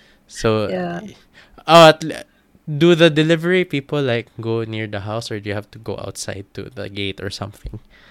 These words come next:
Speaker 2: Um, well, we have, like, a, a, a receiving table. So we just open the gate and they leave it there. So there's no
Speaker 1: Oh.
Speaker 2: contact. Yeah.
Speaker 1: Oh,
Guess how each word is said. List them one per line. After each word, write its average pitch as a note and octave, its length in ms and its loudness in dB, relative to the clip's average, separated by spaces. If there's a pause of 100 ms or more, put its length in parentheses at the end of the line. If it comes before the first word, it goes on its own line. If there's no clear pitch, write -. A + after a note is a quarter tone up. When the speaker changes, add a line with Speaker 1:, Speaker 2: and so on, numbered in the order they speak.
(1600)
Speaker 2:
Um, C#4+ 600 -2 (340)
well, C#4+ 200 6
we D4 160 2
have, D4+ 160 0
like, D4+ 160 0
a, C4 80 -4 (120)
a, G#3+ 400 0
a G#3+ 40 2
receiving F#3+ 540 -2
table. E3+ 580 -6
So F#3 400 0
we G3+ 100 -4
just - 160 -6
open A3 280 -6
the A3 100 -4
gate F3 280 -6
and F3 160 -4
they F3 100 0
leave E3+ 220 -4
it - 120 -12
there. E3 420 -8 (1900)
So A2+ 320 2
there's A2 180 0
no A2 120 0
Speaker 1:
Oh. - 40 -6
Speaker 2:
contact. - 400 -6 (420)
Yeah. F3 140 -12 (140)
Speaker 1:
Oh, G#2 720 -2